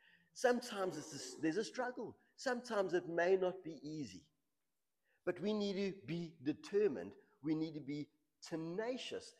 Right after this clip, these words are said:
in the way we engage with God's plan. Do you know that even Jesus had to go through hard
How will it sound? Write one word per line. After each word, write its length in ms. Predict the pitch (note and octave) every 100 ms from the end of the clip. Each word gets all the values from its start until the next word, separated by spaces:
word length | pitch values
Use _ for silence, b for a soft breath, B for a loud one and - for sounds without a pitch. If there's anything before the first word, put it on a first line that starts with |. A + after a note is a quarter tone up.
| _
in 100 | D3
the 80 | C#3+
way 240 | C3+ D#3
we 200 | D3+ E3+
engage 540 | F3+ F3 F3+ G3 G#3 F#3+
with 200 | A3 -
God's 300 | A3 A#3 - -
plan. 380 | - - - - _ _ _ _ _ _ _ _ b b b b _
Do 80 | C4
you 40 |
know 120 | C4
that 200 | B3+ A#3
even 340 | A#3+ A#3+ B3 E3+
Jesus 540 | A3+ B3+ G3 C#3 C3+ -
had 180 | G3 -
to 60 |
go 260 | D#3 F3 G3 F#3+
through 220 | F3 F3 D#3
hard 240 | - F#3+